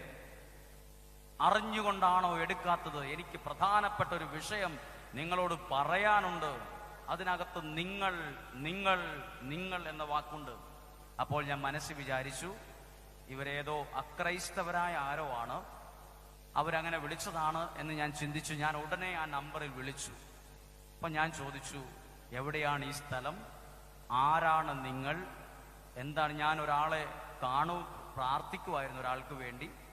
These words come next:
അതുകൊണ്ടാണ് ഫോൺ എടുക്കാത്തത്, അറിഞ്ഞുകൊണ്ട് എടുക്കാതിരുന്നതല്ല എന്ന് പറഞ്ഞു. അപ്പോൾ ആ വ്യക്തി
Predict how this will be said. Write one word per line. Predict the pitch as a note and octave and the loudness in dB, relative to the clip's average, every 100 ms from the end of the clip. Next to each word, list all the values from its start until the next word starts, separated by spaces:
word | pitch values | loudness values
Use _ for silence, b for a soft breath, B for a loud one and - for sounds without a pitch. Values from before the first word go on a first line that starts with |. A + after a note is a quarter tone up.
| - - | -12 -2
അതുകൊണ്ടാണ് | B2+ D3 F#3 G3+ F#3+ F#3 F#3 D3 | 0 0 -2 4 4 4 2 0
ഫോൺ | C#3+ D3 | 0 0
എടുക്കാത്തത്, | C#3 - C#3+ C3 B2+ C#3+ F3+ - - - C3+ | -4 -4 -4 -4 -6 -6 -8 -12 -16 6 8
അറിഞ്ഞുകൊണ്ട് | D#3+ F#3+ A3 A3 A3 A3+ | 10 6 4 4 6 4
എടുക്കാതിരുന്നതല്ല | A#3 D3 D#3+ D#3 D3+ D3 C#3+ C3+ B2 B2 C#3 F#3 G#3 - - | 4 0 4 6 8 6 0 0 0 2 4 2 2 -8 -2
എന്ന് | C#3+ D3 | 0 0
പറഞ്ഞു. | D#3+ F#3 E3+ A#2+ - - - - - - - | 2 2 2 -4 -8 -12 -14 -14 -16 -4 2
അപ്പോൾ | G3 G#3 | 4 8
ആ | G3+ | 8
വ്യക്തി | G3+ F3 - | 8 4 -2